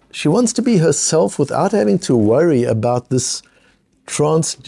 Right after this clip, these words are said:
well, I won't use the word transgender, this intergen-, this intergender, uh,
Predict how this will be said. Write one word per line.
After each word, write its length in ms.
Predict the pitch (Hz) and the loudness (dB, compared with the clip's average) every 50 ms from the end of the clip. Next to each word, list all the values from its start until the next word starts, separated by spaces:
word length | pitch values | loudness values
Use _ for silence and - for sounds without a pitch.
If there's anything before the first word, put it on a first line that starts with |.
| - 107 110 - - | -12 -10 -10 -10 -10
well, 140 | 104 98 | -10 -8
I 20 | 98 | -4
won't 180 | 98 104 104 98 | -4 -4 -2 -2
use 140 | 98 95 95 | -2 -2 0
the 60 | 95 | 0
word 160 | 90 95 95 | 0 0 0
transgender, 640 | - - 107 104 101 - - - 95 92 90 90 92 | -2 -2 -2 -2 -2 -2 -2 -2 -2 0 0 0 -2
this 160 | 98 - - | -2 -2 -4
intergen-, 720 | - - 180 208 196 190 - 165 139 110 107 135 127 123 - | -2 0 0 0 0 0 0 -2 -2 0 0 0 0 0 0
this 300 | - 120 139 131 - - | -2 -2 -2 -2 -4 -4
intergender, 1040 | - 160 180 208 190 - 185 156 131 113 131 139 139 139 139 123 131 127 113 - - - - - - _ _ _ _ _ _ _ _ | -2 0 0 0 0 0 0 0 0 0 0 2 2 2 2 2 2 2 2 0 -2 -10 -20 -20 -20 _ _ _ _ _ _ _ _
uh, 360 | - - - 139 - - - | -8 -6 -6 -8 -8 -8 -10